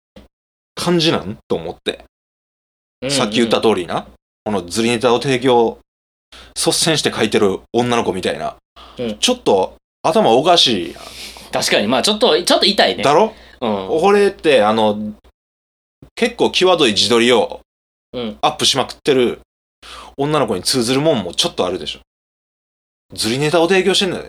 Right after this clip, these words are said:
Speaker 1: 言うたら。
Speaker 2: あー。
Speaker 1: 自分じゃないにしても。
Speaker 2: うん。
Speaker 1: うん？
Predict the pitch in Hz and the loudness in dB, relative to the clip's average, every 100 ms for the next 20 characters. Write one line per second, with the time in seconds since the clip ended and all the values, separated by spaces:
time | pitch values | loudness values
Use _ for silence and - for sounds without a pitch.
0 | - 85 92 90 92 92 90 90 85 85 | -16 -12 -6 -4 -2 -2 -2 -2 -4 -4
1 | 87 135 165 180 190 131 110 104 - 95 | -2 0 0 0 -2 -2 -2 -2 -4 -8
2 | 82 - _ 104 90 85 _ _ - - | -12 -20 _ -10 -10 -16 _ _ -20 -18
3 | - 143 285 | -4 -2 0